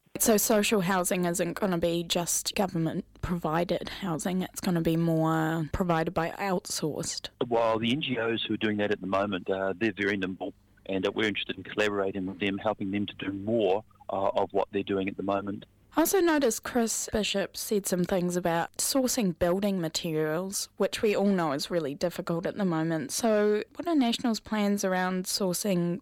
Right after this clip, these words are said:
Speaker 1: materials and labour for these buildings?
Speaker 2: Hmm, so when I was saying that, uh, we're interested in how we can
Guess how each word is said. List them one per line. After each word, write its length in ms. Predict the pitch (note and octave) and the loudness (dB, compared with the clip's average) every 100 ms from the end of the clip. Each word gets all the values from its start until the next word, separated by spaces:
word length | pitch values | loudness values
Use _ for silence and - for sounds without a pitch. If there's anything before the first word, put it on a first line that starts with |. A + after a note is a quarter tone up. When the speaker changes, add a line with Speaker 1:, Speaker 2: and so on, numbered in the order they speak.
| - | 0
Speaker 1:
materials 920 | F#3+ - - F#3+ F#3+ F3+ F3 F3 G3+ - | 0 0 0 4 4 4 2 0 -6 -2
and 260 | F3 D#3+ | -2 0
labour 560 | D#3+ F#3 F#3+ D3+ - E3 | 0 2 0 -2 -6 -12
for 260 | - - G#3 | -4 2 2
these 220 | F#3+ D#3+ | 2 -2
buildings? 480 | - E3+ G3+ A3+ A#3+ - _ - - | -4 -6 -6 -8 -10 -16 _ -20 -10
Speaker 2:
Hmm, 340 | D3 C#3 G#2 G#2+ | -4 -2 -2 -2
so 100 | C3 | -2
when 160 | C3 D#3 | 0 0
I 80 | |
was 160 | C3+ A2+ - | 0 -2 -2
saying 300 | A2 A2+ G2+ | -2 -2 -4
that, 180 | - G#2+ | -10 -6
uh, 80 | G#2 | -4
we're 140 | G2 | -4
interested 320 | G2+ - G2+ | -4 -6 -8
in 80 | F#2 | -8
how 180 | G2+ F#2+ | -4 -4
we 60 | |
can 160 | F#2+ F#2 | -4 -10